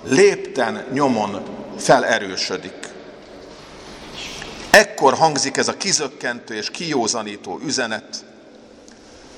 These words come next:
„Törekedjetek mindenki iránt békességre,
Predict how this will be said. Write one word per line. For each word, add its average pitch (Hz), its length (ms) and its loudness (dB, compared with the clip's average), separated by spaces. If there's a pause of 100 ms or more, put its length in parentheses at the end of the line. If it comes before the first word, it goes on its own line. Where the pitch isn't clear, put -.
(280)
„Törekedjetek 131 1120 2
mindenki 135 880 2
iránt 107 420 2
békességre, 107 960 0